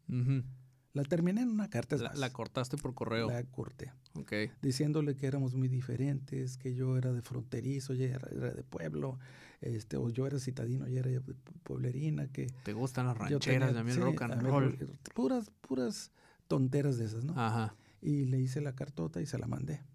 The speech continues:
Speaker 1: Ujú.
Speaker 2: Y tu mamá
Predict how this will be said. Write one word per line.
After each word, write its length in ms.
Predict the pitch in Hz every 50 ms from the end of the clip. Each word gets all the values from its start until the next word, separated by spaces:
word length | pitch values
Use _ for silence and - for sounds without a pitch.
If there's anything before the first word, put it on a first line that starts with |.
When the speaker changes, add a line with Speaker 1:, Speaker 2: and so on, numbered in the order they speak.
| - _ -
Speaker 1:
Ujú. 320 | 131 120 117 117 117 110 - - - - - - - - - - - - - - _ _ - -
Speaker 2:
Y 100 | 113 123
tu 200 | - - 127 120
mamá 580 | 113 110 107 104 110 127 170 190 220 254 262